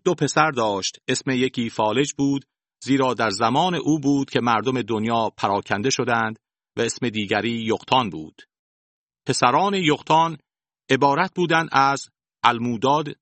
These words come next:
شالف، حزرموت، یاره، هدورام، اوزال، دقله، اوبال، ابیمائیل، شبا، اوفیر، حویله و یوباب.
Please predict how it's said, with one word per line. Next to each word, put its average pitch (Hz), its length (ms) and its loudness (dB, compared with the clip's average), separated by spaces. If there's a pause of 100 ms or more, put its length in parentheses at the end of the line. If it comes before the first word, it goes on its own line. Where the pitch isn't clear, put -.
(280)
شالف، 127 640 2 (720)
حزرموت، 120 680 0 (320)
یاره، 123 560 2 (560)
هدورام، 127 720 0 (320)
اوزال، 147 640 0 (480)
دقله، 131 540 2 (480)
اوبال، 123 600 0 (440)
ابیمائیل، 113 880 0 (260)
شبا، 120 680 0 (480)
اوفیر، 160 640 0 (340)
حویله 110 560 0 (320)
و 107 160 0
یوباب. 101 540 0